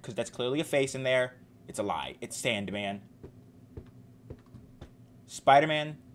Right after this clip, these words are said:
come save me. Sandman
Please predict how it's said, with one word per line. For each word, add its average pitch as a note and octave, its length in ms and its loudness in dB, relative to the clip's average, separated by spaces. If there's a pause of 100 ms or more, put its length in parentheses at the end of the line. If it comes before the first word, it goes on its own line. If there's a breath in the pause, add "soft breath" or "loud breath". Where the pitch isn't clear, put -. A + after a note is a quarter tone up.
(340)
come G#2 180 -6
save G#2+ 240 -2
me. G2+ 180 -8 (1160)
Sandman D#3 560 -4